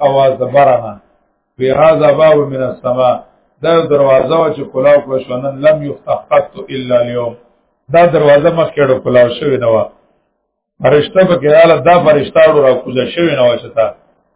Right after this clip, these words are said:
الا اليوم، مګر نن را کوزه شوه. سلام یې وکړو. او یو: "ابشر بنورین".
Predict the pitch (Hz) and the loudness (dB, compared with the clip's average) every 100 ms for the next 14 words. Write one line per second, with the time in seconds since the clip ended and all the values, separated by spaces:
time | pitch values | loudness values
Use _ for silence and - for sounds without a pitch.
0 | _ _ - 170 165 139 135 131 - - | _ _ -6 -2 0 0 2 0 0 -2
1 | - - - - - - - - - - | -2 -2 -2 0 0 -2 -4 -12 -14 -16
2 | 110 135 147 165 165 156 - _ _ - | -10 -2 2 2 0 -8 -14 _ _ -20
3 | - _ _ 131 139 143 - 190 185 170 | -20 _ _ -2 0 -2 0 0 0 -6
4 | 147 139 135 135 135 139 135 113 | -8 -6 -2 0 2 0 -4 -12